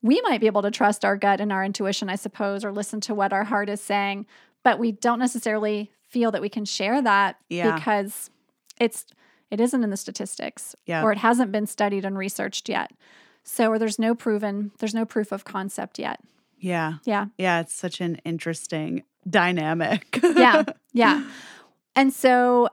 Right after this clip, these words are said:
Speaker 1: after that experience,
Speaker 2: Mm-hmm.
Speaker 1: then you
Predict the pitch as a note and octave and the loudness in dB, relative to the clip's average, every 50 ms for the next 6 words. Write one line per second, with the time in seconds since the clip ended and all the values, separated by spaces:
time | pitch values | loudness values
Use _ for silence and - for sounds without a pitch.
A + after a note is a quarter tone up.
0 | _ - - A#3 C4+ F4 - - D4+ A#3 A#3+ A3 A3+ A#3+ C4 - - - - A3 | _ 4 6 6 6 6 2 0 2 4 6 6 6 4 2 -2 -6 -6 -2 0
1 | G#3 G3+ G3 G3 G3 G#3+ - D#4 E4+ - G3+ F#3 F3+ E3+ F3 E3+ F3 G#3 B3+ A#3 | 0 0 0 0 2 2 4 4 4 4 2 2 2 0 0 0 0 0 2 2
2 | A#3 A3 G#3+ G#3+ G#3+ G#3+ A3 A3 A3 A3 A3 G#3+ - A3+ G3+ G#3 A3+ A3 G#3+ G#3+ | 4 4 4 2 2 2 0 0 0 -2 -4 -4 -8 -8 -4 -2 0 0 0 0
3 | G#3 G#3 G#3 G#3 G#3 G3 - | 0 0 0 -2 -2 -4 -6